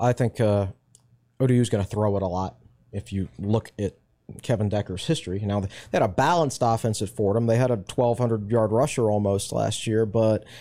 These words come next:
at the same time, they threw it so much that it was heavily favored, uh,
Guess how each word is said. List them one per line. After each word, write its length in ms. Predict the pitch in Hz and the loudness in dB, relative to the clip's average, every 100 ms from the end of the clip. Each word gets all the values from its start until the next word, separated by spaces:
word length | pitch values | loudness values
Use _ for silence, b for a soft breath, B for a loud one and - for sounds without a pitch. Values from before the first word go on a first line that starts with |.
| B | B
at 60 | B | B
the 80 | 120 | -6
same 240 | - 117 | 0 0
time, 320 | 107 143 131 | 0 0 4
they 140 | 120 117 | 4 4
threw 340 | - 131 123 | 4 4 6
it 140 | 113 - | 4 0
so 260 | - - 123 | -4 2 4
much 360 | 123 127 - - | 4 2 0 0
that 220 | 98 - | 0 0
it 140 | 101 | -6
was 120 | 95 | -4
heavily 440 | - 127 110 110 95 - _ _ _ | 0 0 2 0 -2 -8 _ _ _
favored, 440 | - 110 104 98 85 - - | 0 2 2 -2 -4 -16 -6
uh, 240 | 110 104 | 0 0